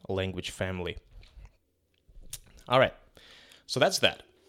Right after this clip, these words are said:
And, uh, Kazakhstan was, uh, we get, got, got its independence in nineteen ninety-one. There was all that thing, you know, the whole Soviet Union collapse and all of that. And, um, fast forward, you know, it's, it's an oil-rich country.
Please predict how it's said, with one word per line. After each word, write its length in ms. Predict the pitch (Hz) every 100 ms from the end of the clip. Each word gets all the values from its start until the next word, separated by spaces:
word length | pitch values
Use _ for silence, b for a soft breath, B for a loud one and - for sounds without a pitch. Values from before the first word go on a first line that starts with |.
| -
And, 500 | 120 117 117 113 113
uh, 160 | 113
Kazakhstan 640 | 113 180 170 - 165 156 139
was, 440 | 117 123 113 -
uh, 340 | 117 110 107 107
we 60 | 104
get, 220 | 113 -
got, 200 | 107 107
got 140 | 110
its 100 | 101
independence 600 | 98 98 123 185 165 156
in 80 | 139
nineteen 300 | 135 131 131
ninety-one. 800 | 127 117 - 107 110 107 104 98 B B
There 100 | 101
was 200 | 92 -
all 180 | 95 92
that 240 | 90 -
thing, 380 | - 160 151 131
you 80 | 104
know, 160 | 101
the 80 | 101
whole 260 | - 104 101
Soviet 320 | - 98 -
Union 160 | 98 95
collapse 420 | - 151 160 -
and 80 | 123
all 120 | 120
of 80 | 110
that. 240 | 117 107 - B B B B B B _ _ _ -
And, 380 | 175 190 185 156 B B B B B B -
um, 440 | 123 117 113 110
fast 320 | 110 - 175 -
forward, 340 | 156 165 160
you 100 | 123
know, 340 | 113 113 113 113
it's, 460 | - 110 - - -
it's 180 | - -
an 100 | 120
oil-rich 840 | 131 151 151 143 139 - 110 113 -
country. 640 | 127 139 - 131 127 131